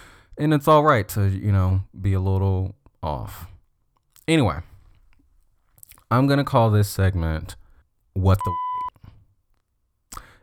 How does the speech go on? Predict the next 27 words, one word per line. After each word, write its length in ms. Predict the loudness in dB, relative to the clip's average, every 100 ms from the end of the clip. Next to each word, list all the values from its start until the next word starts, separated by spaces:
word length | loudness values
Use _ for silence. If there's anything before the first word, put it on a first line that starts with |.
| -2
and 580 | 2 4 6 4 2 -2 _ _ 4
basically, 720 | 6 6 4 2 2 2 2
I 120 | 2
came 320 | 2 4 4
up 160 | 4 4
with 160 | 4 6
this 220 | 4 4
title 360 | 2 4 4
because 440 | 2 2 4 4 2
I 140 | 0
saw 440 | 0 2 6 6 6
that 360 | 4 0 -2
in 220 | 2 4 6
the 140 | 6
news 300 | 6 6 4
stories 640 | 2 0 2 0 -2 -2
that 160 | -2 0
I 180 | 0 0
was 500 | 0 -2 -2 -8 -10 -12 -16 _ _ _ _ _ -20 -20 -4
talking 420 | 2 2 0 -6
about. 420 | -4 -6 -6 -8 -16 -20 -20 -20 _ _ _
Um, 460 | 0 2 2 0 0
basically, 680 | 0 0 -4 -6 -2 -2 0
I 180 | 2
was 320 | 2 2 0 -2
just, 320 | -2 -2 -2
like, 200 | -2